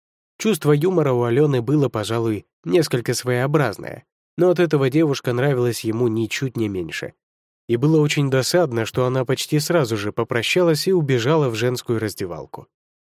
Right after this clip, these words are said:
Вопрос с вечеринкой у Горда так и остался открытым.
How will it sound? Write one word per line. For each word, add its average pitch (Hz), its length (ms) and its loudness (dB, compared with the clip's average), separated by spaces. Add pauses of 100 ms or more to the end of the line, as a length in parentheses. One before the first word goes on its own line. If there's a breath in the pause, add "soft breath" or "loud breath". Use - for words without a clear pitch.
(300)
Вопрос 135 460 2
с - 140 -8
вечеринкой 139 600 0
у 113 120 2
Горда 151 400 2
так 90 260 -8
и 95 40 -4
остался 117 480 -4
открытым. 147 540 -4